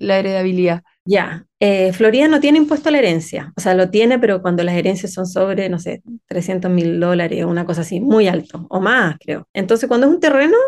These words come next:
Speaker 2: no hay, no tienes que pagar un impuesto a la herencia. Si tú,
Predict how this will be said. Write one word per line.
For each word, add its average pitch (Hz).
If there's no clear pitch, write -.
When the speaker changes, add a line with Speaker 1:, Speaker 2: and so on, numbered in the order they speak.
Speaker 2:
no 233
hay, 262
no 233
tienes 277
que 285
pagar 240
un 247
impuesto 233
a 233
la 233
herencia. 165
Si 226
tú, 349